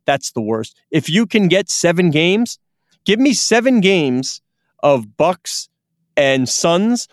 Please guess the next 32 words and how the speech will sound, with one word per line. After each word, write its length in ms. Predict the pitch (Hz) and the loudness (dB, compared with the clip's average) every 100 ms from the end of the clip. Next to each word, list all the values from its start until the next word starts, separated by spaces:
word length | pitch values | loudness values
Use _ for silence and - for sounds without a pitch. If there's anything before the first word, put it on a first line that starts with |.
| _ - | _ 0
over 340 | 151 135 135 | 2 4 2
a 60 | 120 | 0
sweep 420 | - 165 202 175 | -4 -2 -2 0
of 140 | 139 117 | -2 0
the 80 | |
Lakers 600 | 123 123 156 - 135 127 | 0 2 2 2 2 2
and 280 | 117 117 117 | 2 4 4
name 200 | 123 123 | 4 4
your 120 | 117 107 | 2 2
team. 320 | 135 101 - | 0 -2 -4
It 80 | 117 | -2
doesn't 240 | 151 120 | 0 2
matter. 260 | 120 110 87 | 2 0 -6
T-, 180 | - 185 | -2 2
any 180 | 196 175 | 2 0
T 160 | 180 | -2
V 100 | 151 | -2
executive 400 | 135 135 131 120 | -2 -2 -2 -6
will 100 | 107 | -6
tell 160 | - 120 | -2 -2
you 120 | 110 | 0
that. 220 | 113 107 - - - _ | 0 -2 -4 -20 -20 _
But 100 | - | 0
you 80 | 160 | 4
know 120 | 196 | 4
who, 240 | 190 180 139 | 4 2 2
who 120 | 156 | 2
knows 320 | 147 147 127 | 4 4 4
all 220 | 131 131 | 2 2
about 260 | 113 113 - | 0 -2 -4
this 160 | 107 | -10
stuff? 300 | - - - | -10 -12 -12